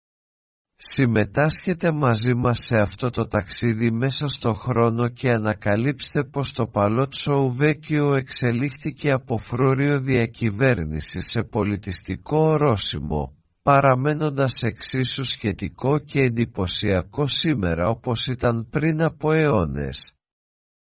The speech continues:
Καθώς ξεκινάτε την εξερεύνηση του εξωτερικού του Παλότσο Ουβέκιο,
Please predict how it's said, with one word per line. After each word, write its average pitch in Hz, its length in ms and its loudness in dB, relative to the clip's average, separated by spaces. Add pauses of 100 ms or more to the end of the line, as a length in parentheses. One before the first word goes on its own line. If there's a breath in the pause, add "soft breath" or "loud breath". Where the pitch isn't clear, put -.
(800)
Καθώς 151 580 0
ξεκινάτε 123 840 0
την 113 240 -2
εξερεύνηση 120 1040 0
του 123 140 -4
εξωτερικού 107 880 -2
του 143 180 -6
Παλότσο 120 680 0
Ουβέκιο, 110 960 0